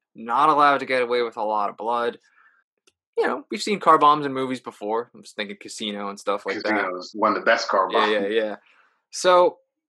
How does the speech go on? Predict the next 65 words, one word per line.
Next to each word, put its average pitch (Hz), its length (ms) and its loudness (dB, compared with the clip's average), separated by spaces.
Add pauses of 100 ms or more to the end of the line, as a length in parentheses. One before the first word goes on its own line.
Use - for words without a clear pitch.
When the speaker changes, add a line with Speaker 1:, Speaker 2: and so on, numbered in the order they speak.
(180)
Speaker 1:
yeah, 196 100 2
that's 175 180 0 (200)
pretty 180 180 2
rough, 135 640 2
but, 123 300 -2 (200)
you 143 120 -16
know, 113 260 -14 (600)
the 127 100 -4
long, 180 760 8
drawn-out 143 560 2
torture 127 320 -4
scene 101 460 -12 (100)
that 107 200 -6
Alex 127 280 -2
Murphy 120 240 -6
had 110 160 -4
to 107 60 -12
do 107 280 -8
in 95 60 -16
the 95 120 -16
original, 98 380 -14
I - 40 -16
just, - 140 -20
I 127 120 -8
just - 220 -14
don't 123 180 -8
think, 110 220 -14 (960)
I 143 120 2
don't 131 140 -2
know 123 120 -2
how 120 120 0
you 110 140 -6
could 120 240 -6
top 104 300 -8
that. 101 380 -8
So 120 260 -2
it 131 120 -6
might 143 240 2
have 127 100 0
been 120 100 -4
a 113 60 -8
smart 117 260 -6
choice 113 220 0
just - 180 -10
to 120 60 -10
make 117 140 -2
it 110 60 -4
a 110 40 -14
car 107 180 -2
bomb. 101 160 -6
Like, 110 140 -8
"Look, 131 260 -6
we, 147 180 -2
we 156 160 0
can't 156 240 4
really 147 200 4
compete 156 320 0
with 156 80 -6
that, 170 320 6
so 131 120 4
here's 147 220 0
a - 40 -2
<laughs> - 0 -
car - 360 4
bomb." - 340 -8